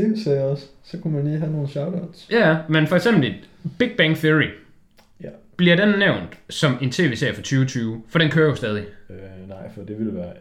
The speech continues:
Speaker 1: embarrassing for nogen af os at nævne den på vores liste.
Speaker 2: Det ville være max pinligt.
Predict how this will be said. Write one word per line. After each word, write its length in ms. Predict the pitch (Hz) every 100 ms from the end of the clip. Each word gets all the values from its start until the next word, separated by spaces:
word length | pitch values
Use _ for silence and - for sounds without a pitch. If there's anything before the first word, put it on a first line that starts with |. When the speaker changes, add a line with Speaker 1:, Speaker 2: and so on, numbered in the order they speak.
| -
Speaker 1:
embarrassing 600 | 101 - 104 107 220 180
for 60 | -
nogen 240 | 185 147 214
af 60 |
os 100 | -
at 120 | - 92
nævne 260 | 95 98
den 140 | 92 73
på 60 | -
vores 240 | 90 87
liste. 300 | - - - - _ _ _ _
Speaker 2:
Det 240 | 156 165 175
ville 120 | 170
være 180 | 135 127
max 380 | 139 143 -
pinligt. 580 | - 131 117 110 90 -